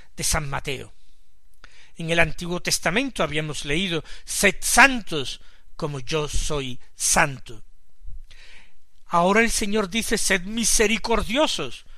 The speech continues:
como vuestro Padre es misericordioso". En definitiva, perfecto, santo, misericordioso. En definitiva, casi son sinónimos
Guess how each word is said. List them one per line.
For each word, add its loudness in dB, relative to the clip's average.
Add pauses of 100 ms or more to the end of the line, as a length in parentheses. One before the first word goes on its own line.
(380)
como -4
vuestro 0
Padre 4 (480)
es 0
misericordioso". -4 (1200)
En 0
definitiva, 6 (420)
perfecto, 4 (400)
santo, 6 (360)
misericordioso. 2 (720)
En 0
definitiva, 2 (920)
casi 0
son 0 (220)
sinónimos 4